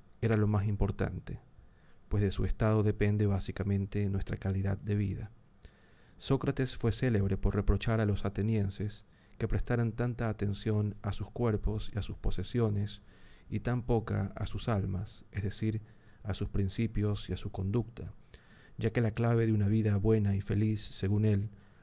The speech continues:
reside en estos dos últimos factores, no en los primeros. En una importante argumentación que los estoicos se apropiarían después,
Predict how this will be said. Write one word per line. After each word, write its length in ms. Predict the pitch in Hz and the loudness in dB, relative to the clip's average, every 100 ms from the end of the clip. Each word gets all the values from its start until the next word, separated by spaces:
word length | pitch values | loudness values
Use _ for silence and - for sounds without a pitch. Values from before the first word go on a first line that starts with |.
| - - | -12 -6
reside 640 | 117 - 117 110 110 - | -6 -2 2 2 0 0
en 60 | 104 | 0
estos 220 | 101 104 | 2 2
dos 180 | 101 - | 2 0
últimos 380 | 98 98 98 92 | -2 -2 -2 -2
factores, 720 | 98 - 117 107 98 - - - - - - | -6 0 0 0 -4 -10 -20 -20 -20 -20 -4
no 220 | 101 101 | 0 2
en 60 | 92 | 4
los 100 | 92 | 4
primeros. 600 | - 104 - 90 - - - - - - - - - - - - - - - - - - - - - | 4 0 -2 -4 -8 -18 -20 -20 -20 -20 -20 -20 -20 -20 -20 -16 -14 -12 -14 -16 -18 -18 -20 -20 -2
En 120 | 117 | 2
una 140 | 127 139 | 4 4
importante 500 | 127 107 123 127 139 | 4 4 2 2 2
argumentación 840 | 113 107 98 101 98 120 104 98 | 4 4 4 0 0 2 2 2
que 100 | 101 | 0
los 140 | 98 | 0
estoicos 580 | 92 - 107 104 107 - | -2 0 0 2 0 -2
se 140 | - 98 | -4 -2
apropiarían 560 | 92 98 98 98 101 | 2 2 2 2 2
después, 600 | 98 - 107 98 92 - | 0 0 2 2 0 -10